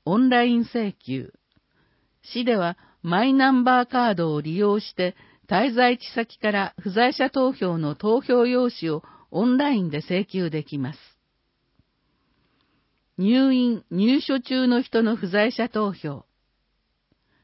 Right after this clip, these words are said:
指定の病院などに入院、入所中の人は、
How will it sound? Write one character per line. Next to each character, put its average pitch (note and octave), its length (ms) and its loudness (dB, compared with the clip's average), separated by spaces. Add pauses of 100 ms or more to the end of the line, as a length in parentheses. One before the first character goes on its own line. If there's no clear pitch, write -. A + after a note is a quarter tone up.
(320)
指 - 160 -18
定 B3 260 2
の A3+ 280 0
病 A3+ 300 4
院 B3 160 2
な A#3+ 140 2
ど F#3+ 140 -2
に D3+ 200 -2
入 G#3+ 340 2
院、 A3 360 0
入 G3 240 -2
所 C#4 200 0
中 A#3+ 240 -2
の A#3 120 2
人 A3+ 240 -4
は、 F3 180 -4